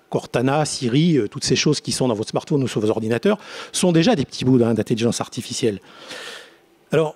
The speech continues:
cette intelligence artificielle-là, euh, est une intelligence artificielle,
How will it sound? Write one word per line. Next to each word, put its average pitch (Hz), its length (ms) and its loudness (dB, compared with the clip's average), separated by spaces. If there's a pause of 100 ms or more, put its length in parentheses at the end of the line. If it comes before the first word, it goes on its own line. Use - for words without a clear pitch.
(160)
cette - 300 2
intelligence 185 460 4
artificielle-là, 170 1000 2 (100)
euh, 117 340 2
est - 140 -4
une 147 100 4
intelligence 143 460 0
artificielle, 185 720 2